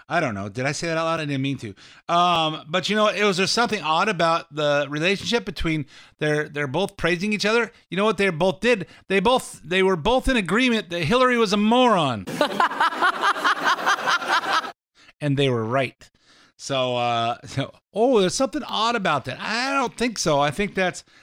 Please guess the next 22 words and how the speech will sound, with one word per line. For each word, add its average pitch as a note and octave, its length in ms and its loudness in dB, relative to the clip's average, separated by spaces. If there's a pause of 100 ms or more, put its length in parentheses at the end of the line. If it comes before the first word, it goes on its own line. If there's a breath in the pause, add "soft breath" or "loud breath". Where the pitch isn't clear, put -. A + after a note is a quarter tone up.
(180 soft breath)
that's D3+ 180 -8
probably F3+ 720 0
not E3+ 340 -2
odd D#3+ 280 2
at G3+ 120 0
all. G#3 480 2 (600 soft breath)
Two, G#3 360 0 (240)
two G3 260 -4
guys E3+ 400 2
of D#3 180 0
intelligence D#3+ 760 -2
and, D3+ 240 0
and C#3+ 160 2
leadership E3+ 460 -2
positions C#3+ 500 -4
thinking D#3+ 300 -4
that D#3 120 -6
Hillary's C3+ 380 -4
a C#3 40 -2
moron, A#2 420 -2 (360 loud breath)
and D3+ 200 0
worse, F3+ 320 2